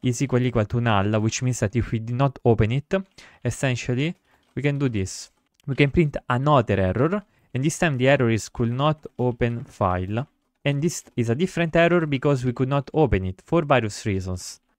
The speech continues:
Then we need to read, read file size. So at this point we have opened the file in memory and we have the, this F handler to the file. We have the file descriptor thanks to which we can interact with the file contents.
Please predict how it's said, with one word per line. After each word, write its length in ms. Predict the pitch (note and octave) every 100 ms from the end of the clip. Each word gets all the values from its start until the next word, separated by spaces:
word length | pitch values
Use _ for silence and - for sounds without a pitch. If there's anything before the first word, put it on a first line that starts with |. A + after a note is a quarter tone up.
| _ A#2+
Then 460 | D3 F3+ G#3+ G#3
we 80 | C#3
need 160 | C3+ B2
to 100 | B2+
read, 260 | C3 B2+ - A2+
read 280 | C3+ D#3+ D3+ C#3+
file 440 | - B2 A#2+ A#2+
size. 540 | - - A2+ F2+ F2+
So 220 | - C3 -
at 120 | D3
this 160 | F#3+
point 380 | - F#3+ G3 F#3+
we 100 | C#3+
have 140 | B2 -
opened 320 | D#3+ E3 D3+
the 60 | B2+
file 300 | - C3+ C3
in 100 | G#2+
memory 380 | B2 C#3 E3 -
and 180 | C3+ C3+
we 120 | C#3+
have 180 | C#3 B2
the, 160 | A#2 A2 - - -
this 300 | B2+ A#2 - -
F 260 | D3+ -
handler 460 | C3+ C3+ B2+ C3 C3
to 140 | -
the 80 | G#2+
file. 300 | G2+ G2 F#2+ G2+ - -
We 120 | C3
have 160 | C#3 B2+
the 80 | C3
file 320 | - D#3 D#3+
descriptor 800 | C3 - - C#3+ - - D3+ D#3+ - _ _
thanks 300 | D3+ E3 -
to 100 | C3+
which 340 | C3 C#3+ -
we 80 | B2+
can 200 | A#2 B2
interact 640 | C3 B2 B2 B2+ C3+ -
with 160 | A#2+ A2+
the 80 | A2
file 400 | - A#2 A2 -
contents. 680 | - F#2+ F#2 - F#2 - -